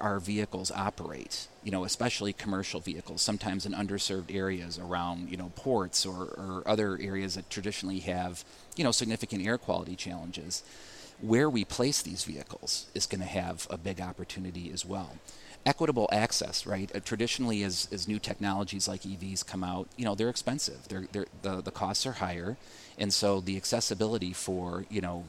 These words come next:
uh, lower income or, or middle income families and individuals can be more of a challenge. We need to have, you know, a fair set of policies that help encourage those consumers to be able to get into these vehicles.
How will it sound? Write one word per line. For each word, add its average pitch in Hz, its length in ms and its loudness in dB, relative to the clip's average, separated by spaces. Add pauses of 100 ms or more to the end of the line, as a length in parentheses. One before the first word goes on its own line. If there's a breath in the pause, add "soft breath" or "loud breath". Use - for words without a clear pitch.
uh, 87 340 -2
lower 104 320 6
income 98 460 2
or, 90 160 2
or 95 160 -4
middle 95 260 0
income 95 320 -2
families 98 520 -2
and 95 100 -2
individuals 92 580 -4
can 98 140 -4
be 98 100 -4
more 92 200 -2
of 85 60 -6
a 87 60 -6
challenge. 107 580 -4 (460 loud breath)
We 104 180 2
need 113 180 4
to 107 60 6
have, 95 560 4
you 98 80 -2
know, 90 200 2
a - 100 -6
fair 104 240 2
set 98 180 2
of 98 120 -4
policies 101 600 0
that 95 140 -2
help 98 240 0
encourage 95 520 -2
those 95 220 -2
consumers 101 540 -2
to - 100 -12
be 101 100 -4
able 92 120 -4
to 95 60 -4
get 95 160 -2
into 95 160 -4
these 95 200 -4
vehicles. 101 540 -2